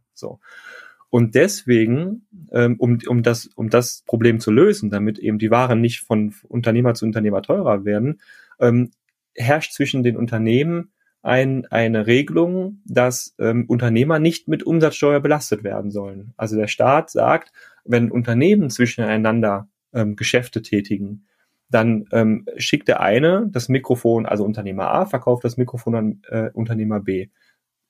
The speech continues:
Im ersten Schritt muss Unternehmer A für hundert Euro die Rechnung schreiben und auch neunzehn Prozent draufschreiben. Da ändert sich nichts dran. Aber der Unterschied ist, und jetzt kommen wir zu dieser Vorsteuer,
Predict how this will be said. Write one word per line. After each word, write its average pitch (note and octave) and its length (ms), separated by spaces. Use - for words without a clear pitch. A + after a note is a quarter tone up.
Im A#2 160
ersten C#3 340
Schritt E3+ 240
muss E3 300
Unternehmer C3 500
A D#3+ 380
für C3 160
hundert C#3+ 240
Euro A#2+ 220
die A2 80
Rechnung E3 340
schreiben C#3+ 320
und G#2+ 140
auch B2+ 100
neunzehn B2 380
Prozent A#2 340
draufschreiben. G2+ 480
Da A2+ 140
ändert C#3+ 260
sich G#2 160
nichts - 220
dran. G2 240
Aber B2+ 220
der A2+ 100
Unterschied B2+ 500
ist, D#3 220
und A2 80
jetzt C3+ 180
kommen B2+ 160
wir A#2+ 120
zu A#2+ 120
dieser G#2+ 240
Vorsteuer, A2+ 680